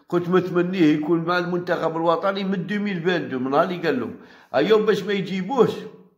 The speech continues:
باش ما يجيبوش"، خرجوا واحد الحاجة، قال لك كيما هكا. المدرب بغا يجيبه بصح غضب منه، مي قال لهم: "غادي عندي مغامرة". هو يقول: "عندي مغامرة"، واش تا غادي يقول لك؟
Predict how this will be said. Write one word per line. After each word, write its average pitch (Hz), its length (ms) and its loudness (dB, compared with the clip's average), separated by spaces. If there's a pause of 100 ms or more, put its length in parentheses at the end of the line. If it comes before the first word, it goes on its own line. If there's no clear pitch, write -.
(1200)
باش 175 220 2
ما 196 80 4
يجيبوش"، 190 440 0
خرجوا 190 400 0
واحد 190 220 2
الحاجة، 170 320 2
قال 180 180 -4
لك 175 100 -4
كيما 175 220 -6
هكا. 165 640 -2 (420)
المدرب 190 800 0
بغا 180 200 0
يجيبه 196 500 0
بصح 143 480 -2
غضب 220 360 -2
منه، 233 680 0
مي 190 160 -6
قال 202 220 -2
لهم: 233 160 -4
"غادي 190 340 -2
عندي 175 300 -2
مغامرة". 156 760 2
هو 233 200 -4
يقول: 240 200 -2
"عندي 226 260 0
مغامرة"، 156 640 0
واش 117 120 -6
تا 135 100 -6
غادي 127 220 -4
يقول 127 280 -8
لك؟ - 120 -10